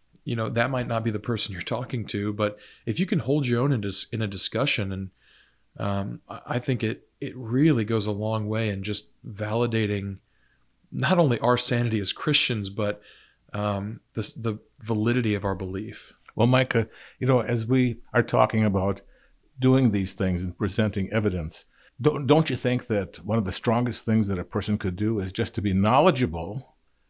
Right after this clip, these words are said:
Speaker 2: about what the scriptures themselves have to say? If you don't have that, you're just talking. Uh, we, we're told, you know, to go into all the world and, you know, preach the gospel of the kingdom of God.
Speaker 1: Mm-hmm.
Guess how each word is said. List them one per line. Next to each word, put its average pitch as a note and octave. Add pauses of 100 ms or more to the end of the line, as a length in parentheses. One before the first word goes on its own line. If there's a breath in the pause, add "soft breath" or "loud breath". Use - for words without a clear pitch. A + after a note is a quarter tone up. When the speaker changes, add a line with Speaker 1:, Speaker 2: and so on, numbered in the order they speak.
(280)
Speaker 2:
about A2
what A2+
the B2+
scriptures D#3
themselves G2+
have G2
to -
say? G#2 (360 soft breath)
If -
you C#3+
don't D#3+
have C#3
that, E2+ (260)
you're A#2
just A2+ (460)
talking. C3+ (520 soft breath)
Uh, G#2+ (340)
we, B2+
we're C3+
told, B2+ (200)
you A2+
know, G2+
to G2
go C3
into C3
all B2+
the B2
world A2+
and, F#2 (340)
you G2
know, F#2 (100)
preach B2+
the G#2+
gospel A2+
of F#2+
the F#2+
kingdom G#2+
of F2+
God. G#2+
Speaker 1:
Mm-hmm. A2